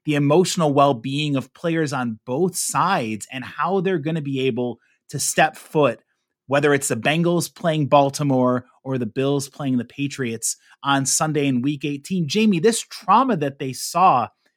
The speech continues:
it's real. I mean, as much as we wanna say that these N F L players are emotionless and they just have a job to do and they go about doing it and they're these trained warriors, they have emotions, they have feelings.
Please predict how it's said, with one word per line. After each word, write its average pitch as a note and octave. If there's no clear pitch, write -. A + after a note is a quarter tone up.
it's A3
real. D3+
I D#3+
mean, F3+
as C#3+
much A3
as A#3
we A3+
wanna F#3
say D#3+
that C#3
these A#2
N D3+
F E3
L E3+
players B2
are A#2+
emotionless E3+
and C3
they A#2+
just D3
have F#3
a F3+
job D3
to E3
do D3
and C#3+
they B2
go C#3+
about C#3
doing C3+
it C3+
and B2
they're A#2+
these G#2+
trained F3
warriors, A#2+
they F#3+
have F#3+
emotions, D#3
they D#3+
have E3
feelings. D#3